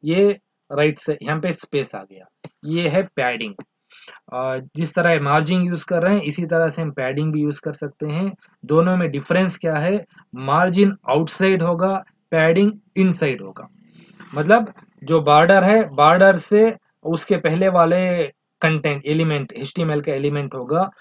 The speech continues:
उसके बीच में space क्या हो, इसे हम margin में देंगे, क-, padding में हम देंगे। same division का अंदर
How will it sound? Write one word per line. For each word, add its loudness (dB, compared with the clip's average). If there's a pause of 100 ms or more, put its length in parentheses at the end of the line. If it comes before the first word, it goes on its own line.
(180)
उसके 2
बीच -2
में -2
space -4
क्या 0
हो, -2 (240)
इसे -4
हम -2
margin 0
में -4
देंगे, -12 (580)
क-, 0
padding 4
में 4
हम -2
देंगे। 0 (260)
same 6
division -2
का -2 (420)
अंदर 4